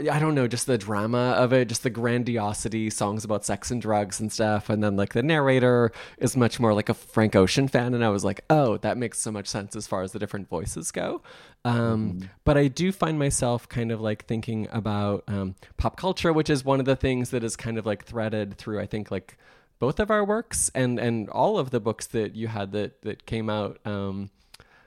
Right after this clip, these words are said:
Speaker 1: last
Speaker 2: Yeah.
Speaker 1: year are in, in one way or another kind of, like, related to pop culture. And I was like, like, "Okay, do, do you make, like, playlists or kind of, like," uh, and I think of other people, like, Tom Cho is, like, another person who I kind of think of in that mix there as well.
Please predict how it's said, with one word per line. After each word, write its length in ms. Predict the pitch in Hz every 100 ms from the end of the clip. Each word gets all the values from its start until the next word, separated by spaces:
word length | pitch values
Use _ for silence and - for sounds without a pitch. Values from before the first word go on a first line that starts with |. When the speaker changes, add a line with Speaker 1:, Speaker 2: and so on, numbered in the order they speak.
| _
Speaker 1:
last 280 | - 110 92
Speaker 2:
Yeah. 60 | -
Speaker 1:
year 280 | 226 151 147
are 180 | 123
in, 140 | 127 127
in 160 | 131
one 180 | 123 123
way 160 | 123 120
or 120 | 117
another 560 | 117 117 120 135 131 110
kind 320 | - 120 110
of, 120 | 110
like, 200 | 110 104
related 1120 | - 107 113 110 110 113 147 175 127 110 98 - - _
to 120 | - 120
pop 180 | 110
culture. 380 | - 95 90 107
And 140 | 104 110
I 40 |
was 140 | 107 104
like, 180 | 107 -
like, 180 | 110 -
"Okay, 420 | 151 170 135 104 - - _ _ _ -
do, 140 | 131
do 180 | 123 -
you 120 | 123 123
make, 220 | 117 -
like, 240 | 104 - - - _ _ -
playlists 600 | 214 190 190 180 - -
or 140 | 135 135
kind 320 | - 139 123
of, 240 | 123 120
like," 500 | 131 123 117 110 107 -
uh, 460 | 120 110 104 104 110
and 80 |
I 40 | 131
think 160 | 190 175
of 80 |
other 160 | 143 156
people, 220 | 143 143 123
like, 140 | 110
Tom 260 | 131 120 113
Cho 340 | - 156 147
is, 100 | 143
like, 140 | 139 139
another 340 | 131 123 123
person 340 | 117 123 - 127
who 80 |
I 100 | 113
kind 220 | 113 123 113
of 80 |
think 220 | - 120 117
of 180 | 113 107
in 280 | 104 117
that 200 | 110 104 110
mix 300 | 110 - -
there 180 | 113
as 160 | 107 104
well. 380 | 110 104 104 104